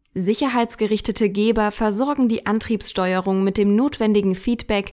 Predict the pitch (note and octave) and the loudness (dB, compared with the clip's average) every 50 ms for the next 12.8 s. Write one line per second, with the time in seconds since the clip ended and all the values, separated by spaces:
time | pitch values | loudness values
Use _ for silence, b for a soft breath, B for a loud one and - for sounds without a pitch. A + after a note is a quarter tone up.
0 | _ - C4+ A#3 A#3+ G#3+ A3 F#3+ G3+ F#3+ - - G#3 G3 G3 G#3+ A3+ G#3+ G3+ G#3 | _ -2 0 2 2 2 2 0 0 0 0 0 2 2 4 4 2 2 2 2
1 | G#3 G3+ F#3+ F#3+ - - F#3+ F#3 F#3 F#3 - - G3+ G3 - G#3+ G3+ G3 G3+ G3+ | 2 2 2 0 -2 -2 -2 -2 -2 -4 -4 -6 -4 -4 0 0 2 2 4 2
2 | G#3 G3+ - F3+ D3 G#2+ - - - - - _ _ _ _ _ _ _ _ _ | 2 0 -2 -6 -8 -8 -8 -10 -10 -12 -14 _ _ _ _ _ _ _ _ _
3 | _ _ - G#3+ G#3+ G3+ G#3+ F#3+ - A#3 A3+ - - C4 D#4 D#4 B3+ G#3+ F#3 F#3 | _ _ 0 0 2 2 2 0 -2 -2 -2 -2 0 0 0 0 2 2 0 0
4 | F#3 - G3 G3 G#3 G3 G#3+ G3+ - - G#3 G#3 G#3 A3 A#3+ C#4 C4+ B3+ B3 B3 | 0 -2 0 0 0 2 2 0 0 2 2 4 4 4 4 2 2 2 0 0
5 | - - B3 B3+ B3 - - G3 F#3+ F#3+ G3 - - F#3+ F#3+ F#3+ F3+ G3+ G#3+ G#3 | 0 -2 0 0 0 -2 -2 -2 0 0 -2 -2 -2 -2 0 0 0 2 2 2
6 | G#3 G3 G3 F#3+ - - D4 D#4+ D#4+ - - B3+ A3 G#3+ - G#3 - - - G3+ | 2 2 0 0 -2 -2 -2 -2 -2 -2 -2 -2 -2 -2 -2 -4 -6 -6 -6 -6
7 | - - F#3+ F#3+ - - G3 F#3+ G#3+ A#3 B3 G#3 E3+ F3+ G#3 C4 - - G3 A3+ | -2 -2 -2 -2 0 -2 -2 0 2 2 2 2 0 0 -2 -2 -2 -2 0 0
8 | C4+ D4+ D4 - - B3+ A#3 A#3 A#3 A#3 A3+ A3 A3 G3 G#3+ G3 G#3+ G3+ G#3 G3+ | 2 2 0 0 -2 -2 0 2 2 2 2 2 2 4 2 2 2 2 0 0
9 | G3 G3+ F#3 F#3 F3+ F3+ A3 B3 B3 A#3+ - - A#3 B3+ - - - - - D4+ | 0 0 0 0 0 0 0 0 0 0 0 0 -2 -2 -2 -4 -8 -8 -4 -4
10 | D#4+ - - - - A#3+ A3+ - - G3+ G#3+ A#3 - - G3 F#3 - - - F#3 | -2 -2 -2 -2 0 -2 -2 -2 -2 -2 -2 -2 -2 -4 -4 -4 -4 -6 -4 -4
11 | E3+ E3+ E3+ E3+ E3+ F#3+ F#3+ G3 - - F3 F3 - - - A#3+ A#3+ B3 B3 - | -2 -2 -2 -2 -2 0 -2 -2 0 -2 -2 -2 -4 -6 -2 0 2 2 2 0
12 | - - - G#3 G3+ - G#3 G3 G3+ F#3+ F#3+ F3 D#3 C3+ - | -2 -2 0 0 0 2 2 2 4 2 2 0 -4 -8 -10